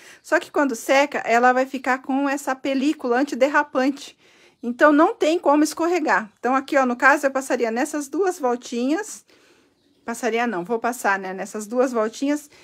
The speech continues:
E aí, não tem como ela escorregar, ó. Porque ela vai ficar, ela é tipo uma colinha, uma resina mesmo, né? E depois que ela seca, não tem mais jeito, ela não sai mais. Então, é uma dica que eu dou pra vocês, inclusive, vocês podem adquirir essa resina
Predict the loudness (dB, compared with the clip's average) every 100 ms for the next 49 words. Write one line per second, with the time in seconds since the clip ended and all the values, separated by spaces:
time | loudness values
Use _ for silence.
0 | _ -2 0 2 2 0 0 0 2 2
1 | 0 0 -2 -2 0 0 -2 -6 -16 -16
2 | -6 -2 -2 -2 -6 -10 -6 -4 -4 -6
3 | -6 -6 -8 -12 -8 -8 -4 -4 -2 -2
4 | -2 -4 -4 -6 -8 -4 -4 -4 -6 -6
5 | -8 -8 -8 -10 _ _ _ _ -6 2
6 | 2 4 2 2 0 0 0 0 0 2
7 | -2 -6 -8 _ -2 0 0 0 0 0
8 | -2 -4 -6 -4 -6 -6 -2 -2 -2 -4
9 | -8 -14 -6 -2 -2 -4 -16 -20 -8 -2
10 | 0 0 -2 -4 -4 -4 -2 -2 -2 -6
11 | -6 -2 -2 -2 -4 -6 -6 -4 -6 -6
12 | -10 -10 -8 -8 -8 -8 -8 -8 -4 -4
13 | -4 -6 -8 -10 -8 -8